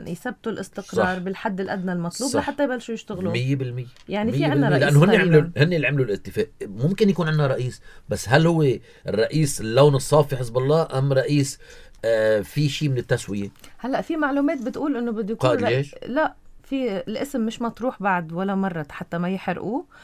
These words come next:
Speaker 1: وإنه هو رح بيكون بيقدر يدور زوايا مع الكل من دون ما يكون عنده لون واضح. بعد بدنا هيك رؤساء نحن؟
Speaker 2: نحن هذا رئيس إدارة أزمة.
Speaker 1: إيه، بعد، م-، ب-، نحن
Speaker 2: لا، ما
Speaker 1: بأزمة.
Speaker 2: بدنا، بس نحن منا قادرين نعمل أكتر من هيك.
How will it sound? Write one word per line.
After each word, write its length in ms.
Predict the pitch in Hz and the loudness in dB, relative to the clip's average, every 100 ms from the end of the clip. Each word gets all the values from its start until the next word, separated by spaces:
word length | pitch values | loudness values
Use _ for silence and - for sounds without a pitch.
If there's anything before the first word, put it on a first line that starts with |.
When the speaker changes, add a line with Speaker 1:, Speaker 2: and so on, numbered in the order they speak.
| - - | -20 -12
Speaker 1:
وإنه 240 | 202 240 277 | -4 0 0
هو 180 | 294 | 2
رح 240 | 269 247 - | 0 0 -6
بيكون 600 | 240 254 294 294 247 226 | -8 -4 -4 -4 -4 -4
بيقدر 280 | 247 208 220 | -4 -4 -4
يدور 360 | 214 233 226 | -4 -2 -2
زوايا 380 | 196 214 240 214 | -4 -4 -2 -2
مع 200 | 196 180 | -2 -4
الكل 280 | 185 - 226 | -6 -6 -4
من 120 | 214 | -2
دون 100 | 247 | -2
ما 100 | 233 | -4
يكون 220 | 208 214 | -6 -6
عنده 260 | 196 202 196 | -4 -4 -4
لون 200 | 185 185 | -2 -2
واضح. 600 | 151 135 127 - - - - _ - | -4 -6 -8 -10 -18 -20 -20 _ -8
بعد 200 | 175 185 | -4 -4
بدنا 500 | 160 190 196 247 208 | -2 -4 -2 -2 -2
هيك 160 | 208 220 | -6 -6
رؤساء 320 | 202 - 214 | -6 -6 -8
نحن؟ 260 | 220 262 330 359 | -8 -10 -12 -10
Speaker 2:
نحن 260 | 90 76 | -12 -8
هذا 300 | 76 76 87 | -6 -4 -4
رئيس 380 | 85 107 107 - - - - | -6 -6 -8 -10 -18 -16 -4
إدارة 300 | 117 107 85 | 0 2 0
أزمة. 260 | - 69 69 - - | -6 -8 -10 -14 -8
Speaker 1:
إيه، 60 | 254 | -6
بعد، 320 | 185 175 156 - | -4 -4 -6 -6
م-، 260 | 208 202 | -4 -2
ب-، 40 | 196 | -2
نحن 340 | 180 233 320 | -4 -4 -4
Speaker 2:
لا، 60 | 339 | 0
ما 220 | 196 208 | 6 6
Speaker 1:
بأزمة. 120 | 226 | 8
Speaker 2:
بدنا، 320 | 240 180 165 | 6 6 4
بس 220 | 147 123 123 | 0 -2 -4
نحن 200 | 117 123 | -8 -4
منا 260 | 127 135 | -4 -2
قادرين 340 | 120 104 113 107 | -4 -4 -6 -6
نعمل 280 | 101 104 | -6 -6
أكتر 280 | - - 107 | -10 -12 -10
من 100 | 92 | -8
هيك. 360 | 95 85 - | -6 -8 -10